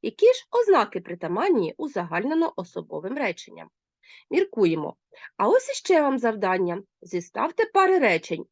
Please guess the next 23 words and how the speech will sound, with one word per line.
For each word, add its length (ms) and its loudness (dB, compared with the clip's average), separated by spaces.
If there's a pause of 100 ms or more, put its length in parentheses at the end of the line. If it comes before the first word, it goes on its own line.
(300)
Визначте 540 2
в 40 2
них 200 2
головний 480 2
член, 440 -2
охарактеризуйте 920 0
його. 380 -4 (320)
Тобто 300 -2
вкажіть 460 0
спосіб, 540 -2
час, 400 -2
особу, 500 -4
число. 560 -4 (400)
Дослідіть, 600 2
у 80 2
яких 480 0
реченнях 520 -2
головний 400 -2
член 320 -4
указує 480 -4
на 120 -2
визначену 680 0
особу, 460 -8